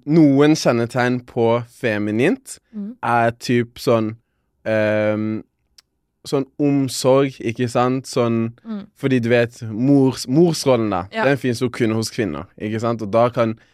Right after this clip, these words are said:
Speaker 1: da er jo det noen kjennetegn i seg selv, at de er veldig sånn,
Speaker 2: Mm.
Speaker 1: viser omsorg, er veldig sånn pleine, ikke så mye sånn her, eh, til tjeneste, men pleine sånn på en god måte, at de, ehm, pleine på sånn, ja,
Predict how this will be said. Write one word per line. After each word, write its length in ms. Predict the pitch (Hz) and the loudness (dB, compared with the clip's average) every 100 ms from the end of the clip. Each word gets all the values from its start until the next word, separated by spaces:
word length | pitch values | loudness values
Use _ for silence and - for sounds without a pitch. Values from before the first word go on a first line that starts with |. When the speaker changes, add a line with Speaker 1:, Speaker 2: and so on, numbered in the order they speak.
| _ | _
Speaker 1:
da 160 | 123 131 | 2 4
er 40 | 127 | 2
jo 40 | |
det 260 | 117 113 113 | 2 2 2
noen 120 | 117 | 0
kjennetegn 460 | 117 104 98 113 107 | -2 -2 -2 -4 -4
i 40 | |
seg 120 | 101 | -6
selv, 220 | 95 139 131 | -2 0 0
at 80 | 113 | 0
de 80 | 117 | 0
er 80 | 113 | 0
veldig 200 | 107 107 | 0 -4
sånn, 260 | 110 107 - _ | -4 -6 -8 _
Speaker 2:
Mm. 220 | 214 190 | -14 -12
Speaker 1:
viser 280 | 117 123 120 135 | -4 -4 -2 -2
omsorg, 1000 | 131 117 113 - 131 120 123 123 123 120 | 0 0 -4 -4 2 4 4 4 2 0
er 160 | 113 113 | -2 -2
veldig 220 | 107 113 | -2 -2
sånn 400 | - 104 92 110 _ _ _ _ | -2 -2 -4 -12 _ _ _ _
pleine, 540 | - 156 120 104 117 | 0 0 0 -4 -6
ikke 140 | 101 143 | -4 -6
så 120 | 113 | -4
mye 220 | 98 92 | -6 -6
sånn 140 | 95 80 | -8 -14
her, 160 | 80 78 | -14 -12
eh, 180 | 78 - _ _ _ - | -12 -14 _ _ _ -16
til 200 | - 120 | -6 -4
tjeneste, 500 | 139 127 110 135 135 | 0 0 0 -2 -2
men 140 | 120 113 | -4 -4
pleine 400 | 147 110 95 110 | -2 -2 -2 -6
sånn 220 | 113 110 | -6 -6
på 100 | 117 | -2
en 80 | 113 | -4
god 180 | 107 110 | -2 -2
måte, 280 | 104 92 - | -2 -4 -4
at 140 | 101 - | -4 -2
de, 260 | 101 101 104 _ _ _ - | -4 -4 -6 _ _ _ -6
ehm, 800 | 101 101 101 98 98 95 95 104 - _ _ | -2 0 0 -4 -4 -6 -8 -10 -16 _ _
pleine 280 | 208 190 | 0 0
på 180 | 180 175 | 0 -2
sånn, 220 | 160 113 - | -2 -4 -4
ja, 140 | 101 | -8